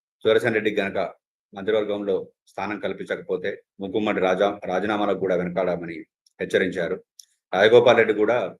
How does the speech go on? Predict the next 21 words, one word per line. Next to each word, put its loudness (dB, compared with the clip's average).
ఆ, -14
మంత్రివర్గం, 0
ఆ, -16
లో 0
స్థానం -4
దక్కకపోవడంపై 0
అసంతృప్తి -4
ఉన్నారు. -6
ఇక -6
ఇబ్రహీంపట్నం 4
ఎమ్మెల్యే 2
మల్రెడ్డి -2
రంగారెడ్డి -2
కూడా -6
పార్టీకి 0
విధేయులుగా 6
ఉన్నదే 0
చూడాలి 0
తప్ప -4
మంత్రివర్గంలో, -2
ఆ, -14